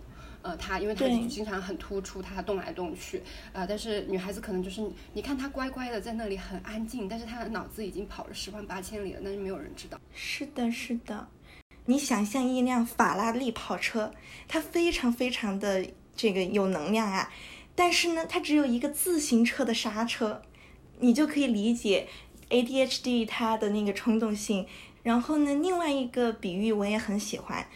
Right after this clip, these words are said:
Speaker 2: 大多数人的大脑，如果你想象他的大脑是一个，一，一，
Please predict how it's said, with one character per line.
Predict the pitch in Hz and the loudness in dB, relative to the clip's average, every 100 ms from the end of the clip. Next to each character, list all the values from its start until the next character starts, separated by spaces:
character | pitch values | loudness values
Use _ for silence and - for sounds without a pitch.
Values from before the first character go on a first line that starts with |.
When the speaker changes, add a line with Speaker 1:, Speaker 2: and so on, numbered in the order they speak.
| - | -6
Speaker 2:
大 | 320 311 | -2 0
多 | 254 247 | 2 2
数 | - 240 | 2 2
人 | 190 | 2
的 | 202 | 0
大 | 220 226 | -2 -2
脑， | 190 - - - - | -2 -6 -10 -16 -4
如 | 226 | 2
果 | 240 | 6
你 | 247 254 | 6 4
想 | 240 202 | 0 -2
象 | 240 226 | -2 0
他 | 226 | 2
的 | 233 | 0
大 | 226 233 | 0 0
脑 | 208 - | 0 -2
是 | 226 - 208 196 196 - - - - | -4 -2 0 0 -2 -14 -20 -10 -2
一 | 202 | 0
个， | 202 208 196 - | 2 0 0 -6
一， | - 247 - | -8 -8 -10
一， | - 220 | -6 -6